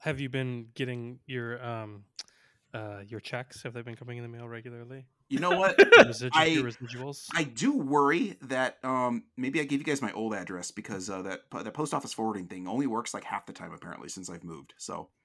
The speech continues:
Speaker 2: maybe that's
Speaker 1: Yeah,
Speaker 2: where they
Speaker 1: that
Speaker 2: are.
Speaker 1: must
Speaker 2: Maybe
Speaker 1: be it. That's definitely the only explanation.
Speaker 2: Okay. Checks in the mail, baby, right?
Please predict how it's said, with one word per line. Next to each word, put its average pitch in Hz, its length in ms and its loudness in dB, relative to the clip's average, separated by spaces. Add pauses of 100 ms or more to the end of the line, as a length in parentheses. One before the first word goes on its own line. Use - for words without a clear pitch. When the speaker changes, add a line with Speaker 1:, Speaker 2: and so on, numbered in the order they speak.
(180)
Speaker 2:
maybe 110 180 -4
that's 120 180 -2
Speaker 1:
Yeah, 113 60 -4
Speaker 2:
where 107 80 -8
they - 80 -14
Speaker 1:
that 135 100 -6
Speaker 2:
are. - 20 -10
Speaker 1:
must 117 240 -6
Speaker 2:
Maybe 113 120 -6
Speaker 1:
be - 20 -6
it. 117 200 -12
That's 127 220 -10
definitely 127 540 -6
the 117 140 -8
only 113 200 -8
explanation. 107 680 -16 (160)
Speaker 2:
Okay. 85 140 -10 (100)
Checks 190 200 0
in 180 60 2
the 156 60 0
mail, 117 180 0
baby, 101 300 -6
right? 131 240 -4